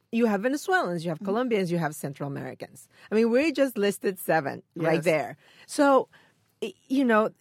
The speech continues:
Speaker 1: then, w-, so when you talk to, when you talk about generalizing these type of issues, a-, and then you get responses like this, like you say, you wanna drill down.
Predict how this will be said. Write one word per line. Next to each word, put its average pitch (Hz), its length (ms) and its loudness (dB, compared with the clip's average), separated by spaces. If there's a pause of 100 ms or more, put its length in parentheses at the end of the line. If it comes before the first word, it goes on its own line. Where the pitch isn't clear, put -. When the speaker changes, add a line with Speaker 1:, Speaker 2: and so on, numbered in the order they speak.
(120)
Speaker 1:
then, 277 420 2
w-, 202 340 -4
so 254 120 -4
when 233 160 0
you 226 80 -6
talk 302 320 -8 (140)
to, 226 80 -12 (100)
when 226 120 -2
you 233 60 -4
talk 320 280 -4
about 214 220 -2
generalizing 185 760 -4
these 156 200 -8
type 151 300 -12
of 165 220 -4
issues, 156 500 -6 (540)
a-, 214 140 -2
and 214 140 0
then 208 80 0
you 208 80 -2
get 190 180 -2
responses 262 460 -6
like 196 140 -6
this, 180 180 -6
like 165 120 -2
you 175 80 -4
say, 262 240 -4 (120)
you 190 100 -6
wanna 175 340 -2
drill 165 280 -2
down. 170 400 -4